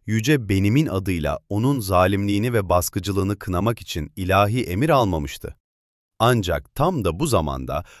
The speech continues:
başlıca savunucusunun görünürde toplum içinde çalışmaktan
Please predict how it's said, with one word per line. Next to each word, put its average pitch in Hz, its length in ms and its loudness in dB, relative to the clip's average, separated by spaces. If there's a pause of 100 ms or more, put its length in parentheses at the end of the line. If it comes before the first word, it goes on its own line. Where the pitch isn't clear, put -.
(160)
başlıca 131 460 2
savunucusunun 104 800 0
görünürde 98 640 0
toplum 135 380 -2
içinde 104 320 -2
çalışmaktan 101 720 -2